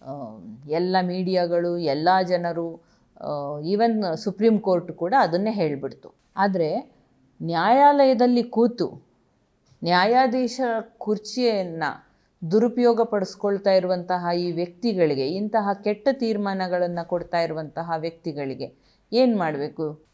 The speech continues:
ಈ ದುರುಪಯೋಗಕ್ಕೆ ನಾವು ಹೇಗೆ ಶಿಕ್ಷೆ ಕೊಡೋದು?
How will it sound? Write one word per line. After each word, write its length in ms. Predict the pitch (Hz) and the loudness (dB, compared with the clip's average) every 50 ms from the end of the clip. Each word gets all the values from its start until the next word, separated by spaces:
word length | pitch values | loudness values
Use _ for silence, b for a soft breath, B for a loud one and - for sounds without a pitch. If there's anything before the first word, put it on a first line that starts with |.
| - | -6
ಈ 200 | 226 269 294 233 | -4 -2 0 0
ದುರುಪಯೋಗಕ್ಕೆ 1040 | 262 262 254 254 254 262 247 240 233 214 214 214 208 208 _ - 208 196 190 185 185 | 0 0 0 -2 -2 -2 -2 -2 -2 -2 -2 -6 -6 -6 _ -6 -4 -4 -4 -4 -4
ನಾವು 280 | 185 190 190 190 190 190 | -4 -4 -2 -2 -2 -2
ಹೇಗೆ 280 | 190 196 185 180 185 | -4 -4 -4 -6 -6
ಶಿಕ್ಷೆ 320 | 180 190 170 175 - - 160 | -8 -8 -10 -8 -8 -8 -6
ಕೊಡೋದು? 580 | 170 165 151 139 139 135 127 131 120 135 - | -4 -4 -4 -4 -4 -6 -8 -10 -12 -12 -16